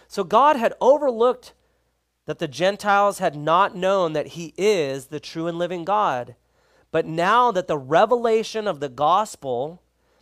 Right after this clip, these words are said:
had been brought to them, they now are given the choice to repent. A lot of times we have this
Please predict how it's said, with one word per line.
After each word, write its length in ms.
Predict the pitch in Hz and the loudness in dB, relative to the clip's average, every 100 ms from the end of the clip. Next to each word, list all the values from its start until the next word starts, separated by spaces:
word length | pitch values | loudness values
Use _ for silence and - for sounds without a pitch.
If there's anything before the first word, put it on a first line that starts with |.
| _ - | _ -6
had 180 | 160 156 | -4 -2
been 160 | 156 | -4
brought 380 | 131 156 190 - | -2 0 0 0
to 100 | 160 | -8
them, 360 | 135 127 131 123 | -6 -6 -6 -8
they 180 | 131 | -8
now 500 | 123 127 143 165 190 | -8 -8 -4 -2 -2
are 140 | 180 165 | -4 -6
given 400 | 127 139 131 135 | -8 -8 -8 -12
the 100 | 131 | -14
choice 560 | - 117 117 117 - _ | -14 -14 -14 -16 -20 _
to 100 | 131 | -20
repent. 680 | 120 120 - 165 147 - _ _ _ _ - | -18 -18 -14 -12 -12 -14 _ _ _ _ -10
A 40 | |
lot 100 | 214 | -8
of 60 | - | -8
times 260 | - 175 | -10 -10
we 100 | 147 | -10
have 140 | 156 143 | -12 -10
this 300 | 127 - | -12 -16